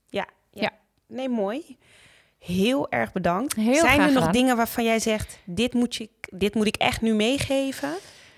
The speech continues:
Speaker 2: Nou, ik denk dat het belangrijkste wat ik iedereen mee wil geven is: schroom niet om je zorgverlener te bellen.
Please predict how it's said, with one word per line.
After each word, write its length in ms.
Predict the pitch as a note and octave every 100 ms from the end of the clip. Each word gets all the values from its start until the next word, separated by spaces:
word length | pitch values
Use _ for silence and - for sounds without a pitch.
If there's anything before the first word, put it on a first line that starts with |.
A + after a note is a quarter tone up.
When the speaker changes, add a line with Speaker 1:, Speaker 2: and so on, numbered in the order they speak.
| _ - -
Speaker 2:
Nou, 160 | G3+ -
ik 160 | G3+
denk 320 | F#3+ B3+ D#4 - -
dat 200 | A#3 A3+
het 140 | G#3
belangrijkste 920 | F#3 G3+ C4+ D4 C4+ C4 - B3 A#3 G#3+
wat 220 | A3+ A3+
ik 160 | A3
iedereen 440 | - - A3+ G#3+ G#3+
mee 200 | A3 A3+
wil 140 | G#3+
geven 500 | G3 G#3+ G3+ G3+ -
is: 480 | - G3 - - -
schroom 400 | G3+ A3 A#3+ A#3
niet 280 | A3 B3 -
om 540 | - G3+ G3 G3 G#3 -
je 200 | - G3+
zorgverlener 760 | G3 G#3+ A3 - G3+ F#3+ F#3+ F#3
te 120 | -
bellen. 380 | E3 F3+ E3+ D#3+